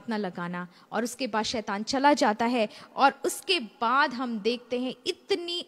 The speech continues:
अच्छी फैमिली जो अय्यूब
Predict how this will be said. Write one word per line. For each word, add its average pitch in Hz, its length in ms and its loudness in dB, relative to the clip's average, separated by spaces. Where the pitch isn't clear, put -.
अच्छी 294 420 0
फैमिली 311 760 0
जो 370 280 0
अय्यूब 320 640 0